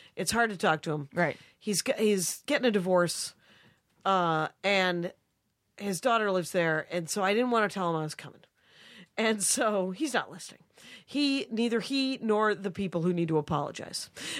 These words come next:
Speaker 1: are listening.
Speaker 2: <laughs>
Speaker 1: Uh, so <laughs> the, um, but my niece knows I'm coming 'cause she, 'cause I, I had to unfriend my oldest brother as well on Facebook.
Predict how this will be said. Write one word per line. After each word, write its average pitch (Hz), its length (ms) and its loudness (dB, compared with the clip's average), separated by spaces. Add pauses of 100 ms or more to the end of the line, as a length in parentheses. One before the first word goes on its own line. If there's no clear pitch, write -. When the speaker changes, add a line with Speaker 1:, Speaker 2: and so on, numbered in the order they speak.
(140)
Speaker 1:
are 185 100 2
listening. 330 500 -2
Speaker 2:
<laughs> - 80 -4
Speaker 1:
Uh, 208 320 0
so 240 580 0 (420)
<laughs> - 440 -10
the, 240 280 2
um, 196 400 0 (480)
but 220 140 -6
my 233 140 2
niece 359 360 0
knows 175 240 2
I'm 160 120 -2
coming 160 280 0
'cause 180 140 -2
she, - 140 -8
'cause 180 340 -4 (100)
I, 190 300 2
I 202 60 -4
had 240 160 0
to 254 60 0
unfriend 208 520 0
my 165 140 -2
oldest 156 300 -6
brother 151 260 -2
as 147 120 -6
well 151 220 0
on 147 140 -6
Facebook. - 440 -14